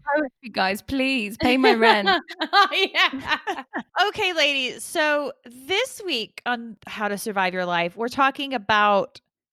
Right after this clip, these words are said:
Speaker 3: nostalgia. I think a lot of people are f-, I'm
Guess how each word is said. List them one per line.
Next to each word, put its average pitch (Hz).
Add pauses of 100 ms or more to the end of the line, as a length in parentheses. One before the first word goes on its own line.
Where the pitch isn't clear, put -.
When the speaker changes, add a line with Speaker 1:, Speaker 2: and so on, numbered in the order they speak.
Speaker 3:
nostalgia. 220 (520)
I 208
think 240
a 226
lot 214
of 233
people 247
are 220
f-, -
I'm 254